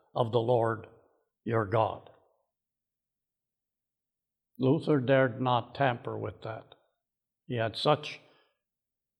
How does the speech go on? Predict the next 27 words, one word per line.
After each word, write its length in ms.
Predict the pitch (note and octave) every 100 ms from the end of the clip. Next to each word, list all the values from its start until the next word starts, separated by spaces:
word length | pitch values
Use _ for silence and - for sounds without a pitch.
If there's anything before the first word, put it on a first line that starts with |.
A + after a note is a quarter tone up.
| _
regard 680 | - A#2+ G#2 C3+ B2+ G2+ F#2+
for 140 | - A#2
the 80 | G#2+
Word 240 | A#2+ A#2+
of 140 | G#2
God. 340 | G2+ G#2+ A2+ - _ _ _ _ _ _ _ _ _ _ _ _ _ _ _ _ _ _ _ _ _ _ _ _ _ _ _ _ _ _ _
Now, 140 | C#3
we 160 | C3 C#3
know 300 | C3 E3+ G3
that 160 | E3+ F3
he 100 | C3+
began 480 | B2 A#2+ C3+ C3
work 300 | B2+ D#3 D#3
on 160 | B2+ B2
that 240 | A#2+ B2
translation 880 | - C3 A#2 - D3 D#3 - A2+ G#2+ - _ - _ _ _
right 260 | B2+ D3 C#3+
after 360 | C#3 - B2
his 180 | C3 G#2+
return 480 | A#2+ - D3 C#3+ C3
to 140 | C3
Wittenberg 600 | A2 D#3 - C3 A#2 A#2+
from 220 | - A#2
Wart-, 480 | A#2+ C#3+ C3+ - -
from 220 | - B2
the 80 | A2+
Wartburg 560 | A2 C3+ C3 - G#2+